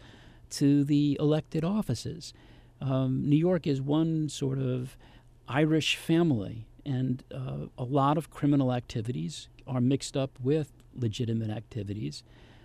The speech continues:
Um, and the city runs pretty smoothly. Uh, then the Italians come in, and in a very short order,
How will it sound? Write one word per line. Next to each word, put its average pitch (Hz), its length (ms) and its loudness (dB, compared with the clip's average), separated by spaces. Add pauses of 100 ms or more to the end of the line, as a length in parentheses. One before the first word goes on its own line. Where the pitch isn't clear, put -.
(220)
Um, 123 480 -2
and 131 280 2
the 131 120 -2
city 139 260 2
runs 123 300 0
pretty 123 220 -6
smoothly. 123 640 -2 (420)
Uh, 143 220 -4
then 151 220 0
the 151 60 4
Italians 160 540 0
come 110 220 -6
in, 160 240 -8 (500)
and 143 160 2
in 143 100 4
a 139 60 4
very 143 540 2
short 165 400 -4
order, 143 480 0